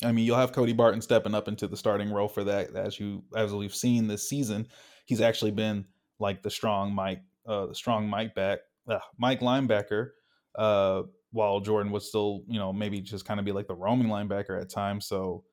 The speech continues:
and, and Cody Barton even had his best game too. Uh, from what I've been even seeing, even on social media and stuff, what, you know, just from what people's eyes ha-, are telling them, and then of course, like, from, you know, P F F's grades and stuff like that. So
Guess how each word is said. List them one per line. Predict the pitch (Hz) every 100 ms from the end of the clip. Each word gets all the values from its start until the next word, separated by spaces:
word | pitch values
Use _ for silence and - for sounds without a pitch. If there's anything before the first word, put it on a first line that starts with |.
| _ -
and, | 110 -
and | 120 110 -
Cody | 185 220
Barton | 220 233
even | 202 170
had | 160 151
his | 147
best | 131 135 -
game | 120 135
too. | 131 117 135 156 - _ _
Uh, | 107 101 98 92 - _ _ _
from | 135 120
what | 117
I've | 117
been | 117 120
even | 120 113
seeing, | - 117 117 113
even | 110 110
on | 104
social | 101 107 104
media | 104 107 113
and | 117
stuff, | 110 113
what, | 113 -
you | 139
know, | 110
just | 107 -
from | 117 107
what | 107 -
people's | 110 104 90 -
eyes | 98 107 120 123
ha-, | 135 -
are | 123 123
telling | - 135 135
them, | 131 117
and |
then | 107
of | 95
course, | - 107 -
like, | 104 95 -
from, | 101 92 95 - _ _ -
you |
know, | 110
P | - 104
F | 90 -
F's | 87 -
grades | 90 87 95 92
and | 98
stuff | - 107
like | 107 107 -
that. | 110 -
So | - 101 101